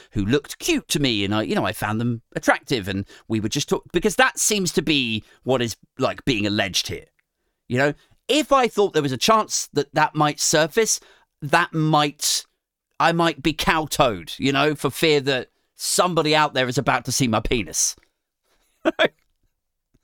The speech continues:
Maybe that explains it. But these, the allegations in Byline, it's Byline Times who have been leading with all this, right? The allegations in Byline are jarring, man. Like, I don't know if you've, if you've read them, but listen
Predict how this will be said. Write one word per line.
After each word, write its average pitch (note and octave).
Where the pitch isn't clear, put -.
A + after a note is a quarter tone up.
Maybe D3
that C3
explains G#2+
it. -
But G3
these, F#4+
the -
allegations D#4
in C#3
Byline, C3+
it's A2+
Byline F#3+
Times B2+
who A2+
have F#2+
been G#2
leading G2+
with E2+
all E2+
this, -
right? D#2+
The G2+
allegations F3
in F#2
Byline F2+
are F#2
jarring, A#2+
man. E2
Like, G#2+
I E3+
don't C4
know F#3+
if C3+
you've, G2+
if G#2+
you've F2
read G#2
them, D2+
but -
listen D3+